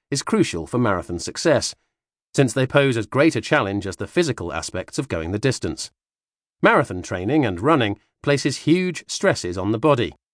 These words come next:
and inevitably there is a risk of injury and illness. However,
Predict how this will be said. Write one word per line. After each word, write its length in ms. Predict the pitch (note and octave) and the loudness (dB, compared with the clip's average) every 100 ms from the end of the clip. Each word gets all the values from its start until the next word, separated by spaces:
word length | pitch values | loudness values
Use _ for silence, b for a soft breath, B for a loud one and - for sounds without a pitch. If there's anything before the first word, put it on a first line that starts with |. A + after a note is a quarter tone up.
| _ _ | _ _
and 120 | A#2 D3+ | 2 4
inevitably 580 | G#3 G3 E3 A2 A2 | 4 2 0 -2 -2
there 160 | C#3 G#2+ | 0 0
is 100 | A2+ | 0
a 60 | D3 | -2
risk 280 | G#2 - | -2 -4
of 100 | - G3 | -6 0
injury 460 | G3 A#2 E2+ C#2 - | 0 0 -6 -10 -6
and 160 | A2+ B2+ | -6 0
illness. 480 | D#3 C3+ D#2 - - _ _ _ _ _ - | 0 0 -2 -8 -14 _ _ _ _ _ 0
However, 400 | D#3 A#2 D#2+ | 4 2 0